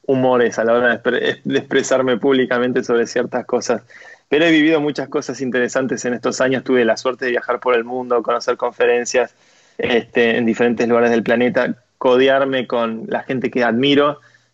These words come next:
este, en el, en, particularmente en el mundo de la programación, en el mundo del blockchain. Creo que pude conocer a todos los que quería conocer. Eh,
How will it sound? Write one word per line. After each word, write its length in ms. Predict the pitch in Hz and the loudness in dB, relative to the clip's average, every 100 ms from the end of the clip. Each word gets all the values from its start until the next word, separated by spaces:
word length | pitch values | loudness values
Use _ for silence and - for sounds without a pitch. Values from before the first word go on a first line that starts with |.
| - | -12
este, 360 | - - 120 | -12 -6 -2
en 100 | 113 | 0
el, 180 | 110 113 | -2 -2
en, 280 | 120 107 107 | -4 -4 -6
particularmente 680 | - 110 120 117 117 120 117 | -4 -4 -2 0 0 0 0
en 40 | |
el 60 | 113 | -2
mundo 180 | 120 113 | 0 0
de 60 | |
la 100 | 107 | 0
programación, 680 | 104 117 110 107 107 170 147 | 0 0 0 -2 -2 0 2
en 60 | 117 | 0
el 80 | |
mundo 180 | 113 117 | -2 -2
del 120 | 117 | 0
blockchain. 540 | 110 131 123 127 113 170 | 2 0 0 -4 -4 -4
Creo 160 | 123 117 | -4 -4
que 100 | 110 | -2
pude 220 | 131 120 | 0 2
conocer 400 | 113 110 - 120 | 0 -2 0 0
a 100 | 107 | 0
todos 140 | 135 | 0
los 100 | 123 | -2
que 100 | 120 | -2
quería 280 | 117 117 117 | -2 2 2
conocer. 500 | 113 107 - 135 156 - _ _ _ _ _ - | 0 -2 0 2 2 -4 _ _ _ _ _ 0
Eh, 720 | 120 117 117 113 107 107 | 2 2 2 2 0 -2